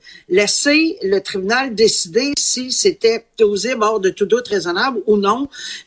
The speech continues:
mais pas empêcher ou pas, tu sais, euh, du revers de la main rejeter cette défense parce qu'il voulait sauver sa peau. Alors, mais de toute façon, euh, force est de dire que cette juge ne siège plus présentement. Ce qu'on me dit,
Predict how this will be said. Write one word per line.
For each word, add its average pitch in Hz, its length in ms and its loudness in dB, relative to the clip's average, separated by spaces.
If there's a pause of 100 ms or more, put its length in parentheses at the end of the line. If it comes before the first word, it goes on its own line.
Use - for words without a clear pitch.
(160)
mais 196 160 4
pas - 340 -2
empêcher 214 800 0
ou 170 160 -6
pas, 262 360 -4 (260)
tu 233 100 2
sais, 233 200 0
euh, 185 60 2 (160)
du 170 220 0
revers 196 340 0
de 180 60 -2
la 170 80 0
main 190 180 0
rejeter 160 400 2
cette 156 240 -2
défense 180 500 0 (380)
parce 196 180 0
qu'il 220 220 2
voulait 180 220 2
sauver 180 340 2
sa 160 180 -2
peau. - 240 -8 (380)
Alors, 190 420 0
mais 208 80 2
de 226 120 4
toute - 180 -4
façon, 269 500 0 (120)
euh, 185 340 2
force 254 300 0
est 262 60 0
de 202 100 4
dire 190 420 0
que 190 300 2
cette 180 260 0
juge 226 300 -4
ne 247 160 2
siège 233 360 0
plus 311 160 -2
présentement. 220 600 -2
Ce - 80 -2
qu'on 226 440 0
me 202 200 4
dit, 185 380 -6